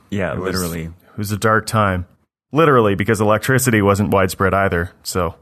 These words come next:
Speaker 1: Matt is joining us internationally right now. And so if there are connection issues, we all apologize. But we wanted to have him 'cause he is, uh,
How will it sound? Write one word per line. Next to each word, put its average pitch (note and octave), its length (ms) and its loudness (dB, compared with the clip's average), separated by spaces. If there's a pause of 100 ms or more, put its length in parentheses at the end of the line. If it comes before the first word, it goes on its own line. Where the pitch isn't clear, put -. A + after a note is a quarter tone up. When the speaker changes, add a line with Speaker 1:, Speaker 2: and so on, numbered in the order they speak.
(240)
Speaker 1:
Matt B2+ 280 -4
is E3 120 -4
joining B2+ 320 0
us A2+ 180 -4
internationally G#2+ 840 -2
right F2 220 -4
now. E2+ 420 -8 (400)
And A2 120 -2
so B2+ 120 -2
if B2 180 -4
there C3 160 2
are A#2 60 0
connection A#2 480 -4
issues, F2+ 340 -8
we F#2+ 140 -4
all G#2 160 0
apologize. F2 880 -6 (800)
But F2+ 320 -4
we G2+ 100 -2
wanted A#2+ 280 0
to A2+ 60 -6
have G#2+ 200 -2
him F2+ 120 -6
'cause F2 180 -6
he G#2+ 180 -4
is, F2+ 180 -6
uh, E2+ 300 -4